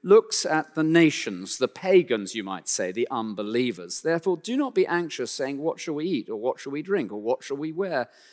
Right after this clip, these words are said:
For the Gentiles seek after these things, for your heavenly Father knows that you need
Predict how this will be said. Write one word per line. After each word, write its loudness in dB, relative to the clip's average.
For 2
the 6
Gentiles -2
seek 0
after -6
these -2
things, -10
for 2
your 2
heavenly -2
Father -2
knows -4
that -6
you -8
need -6